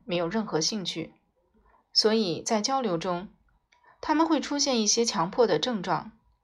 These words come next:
比如脸红、结巴、阳痿、早泄等。自闭症发展到最严重的程度，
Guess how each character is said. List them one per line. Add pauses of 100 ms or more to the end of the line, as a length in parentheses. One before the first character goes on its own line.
(400)
比
如
脸
红、 (380)
结
巴、 (760)
阳
痿、 (280)
早
泄
等。 (2250)
自
闭
症
发
展
到
最
严
重
的
程
度，